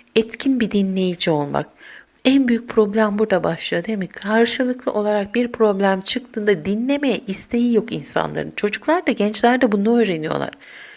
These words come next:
Salla bir küfürü, bağır, el hareketi. Trafikte de öyle değil mi? Neyin neden olduğunu anlamaya yönelmiyoruz bile. Bas kornaya, geç. İşte bunun dışında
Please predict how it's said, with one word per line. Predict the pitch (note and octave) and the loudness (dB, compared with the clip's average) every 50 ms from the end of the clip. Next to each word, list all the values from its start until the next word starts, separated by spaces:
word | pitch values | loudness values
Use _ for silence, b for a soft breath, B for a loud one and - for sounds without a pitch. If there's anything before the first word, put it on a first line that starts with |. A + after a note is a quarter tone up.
| B B B B B B B B | B B B B B B B B
Salla | - - - F4+ G#4+ A4+ G#4+ F4+ C#4 F#3+ | -4 2 4 6 6 8 6 6 6 4
bir | G3+ F#3 | 2 0
küfürü, | - - F3+ - - D#3+ E3 G3+ A3 G#3+ - | -2 -2 -4 -2 2 4 4 4 4 6 8
bağır, | A#3 B3+ A#3+ G#3+ F#3 E3+ - - | 8 10 10 8 6 4 2 2
el | - A3+ C4 B3+ | 2 4 4 6
hareketi. | G#3 F3 F3 E3 - - D#3 - - - | 4 4 4 2 0 -2 -4 -4 -4 2
Trafikte | - A#3+ A#3+ A#3 B3 B3+ - - D4+ - | 6 6 6 6 4 0 -2 0 2 4
de | D#4 | 4
öyle | D4+ D4+ C#4+ D#4 D#4 D#4 | 4 4 2 0 -2 0
değil | E4+ F4 E4+ | -2 -2 0
mi? | C#4+ A#3 G3 B B B B B B B B - | 2 0 0 B B B B B B B B 2
Neyin | B3+ C#4+ F4+ G4 F#4+ E4+ | 4 4 4 4 4 4
neden | D#4 D4 D#4 F#4 F#4+ | 4 4 4 4 4
olduğunu | F#4+ F4+ F4 E4+ F4 E4 D#4+ - - | 6 4 4 4 4 4 4 4 4
anlamaya | G#3 G#3 A3 B3 A#3+ C4 C#4 C4+ | 2 4 4 4 6 6 6 6
yönelmiyoruz | A#3+ A3+ A3 A3 A#3+ A#3+ B3 A#3 G#3+ F3+ E3+ D#3+ D3+ - | 6 6 6 4 4 4 4 2 2 2 0 0 0 0
bile. | - - - - | 0 2 4 6
Bas | E4+ D#4+ B3+ - - | 6 4 4 2 -4
kornaya, | - - G#3+ G3 F3 E3+ E3 E3+ G3 A3+ B3 B3 | -4 0 0 2 2 0 0 2 4 4 4 4
geç. | A3+ A#3+ - G#3+ F3+ - - - - B B B B B B B B | 2 4 2 2 2 2 -2 -6 -8 B B B B B B B B
İşte | - - - B3+ A#3 | -4 0 2 2 2
bunun | A#3+ C4+ C#4 D4+ D4+ D4 C#4 | 2 2 2 2 0 0 0
dışında | B3+ A3+ - - - F#3+ F3+ E3+ E3+ E3 - | 0 0 0 0 -2 -4 -2 0 0 -2 -2